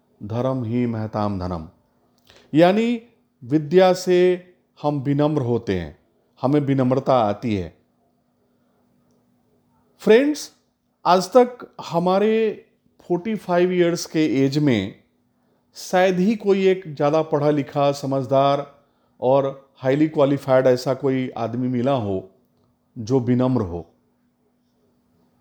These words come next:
जो जी ही जितना ज़्यादा पढ़ा हुआ है, जिसके पास जितना बड़ा सर्टिफिकेट है, अगर वो हार्वर्ड से क्वालिफाइड है, फॉरेन से क्वालिफाइड है, आईआईएम से, आईआईटी से क्वालिफाइड है,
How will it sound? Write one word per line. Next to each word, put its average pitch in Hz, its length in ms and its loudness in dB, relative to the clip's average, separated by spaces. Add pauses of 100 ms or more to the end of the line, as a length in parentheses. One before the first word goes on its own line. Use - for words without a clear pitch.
(520)
जो 208 280 4
जी 190 160 0
ही 254 260 2
जितना 214 440 0
ज़्यादा 202 320 4
पढ़ा 180 260 2
हुआ 185 320 4
है, 180 360 2 (260)
जिसके 156 340 -4
पास 170 360 -2
जितना 143 380 -6
बड़ा 160 220 2
सर्टिफिकेट 151 760 -4
है, 147 400 0 (240)
अगर 139 240 2
वो 151 200 4
हार्वर्ड 135 460 2
से 151 160 -4
क्वालिफाइड 135 580 0
है, 131 440 0 (420)
फॉरेन 143 360 2
से 151 140 -2
क्वालिफाइड 131 580 2
है, 127 240 2
आईआईएम 135 480 0
से, 131 220 -2
आईआईटी 131 460 2
से 135 120 -4
क्वालिफाइड 120 600 2
है, 123 320 2